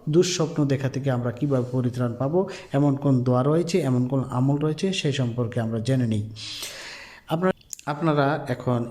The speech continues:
স্ক্রিনের মধ্যে একটি আয়াত দেখতে পাচ্ছেন। যদি কোনো ব্যক্তি ভীতিকর দুঃস্বপ্ন দেখে থাকে, ভয়ঙ্কর দুঃস্বপ্ন দেখে থাকে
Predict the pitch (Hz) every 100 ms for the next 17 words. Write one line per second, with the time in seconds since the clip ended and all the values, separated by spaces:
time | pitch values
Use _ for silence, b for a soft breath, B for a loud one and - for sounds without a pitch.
0 | 123 - - 127 117 113 113 110 107 113
1 | 104 110 113 127 113 107 101 101 92 -
2 | 98 92 101 - - _ _ - 123 139
3 | 139 143 135 127 131 131 123 113 107 143
4 | 131 110 139 135 - 139 131 113 110 117
5 | 120 107 107 95 131 139 139 127 113 131
6 | - 123 123 107 107 107 107 101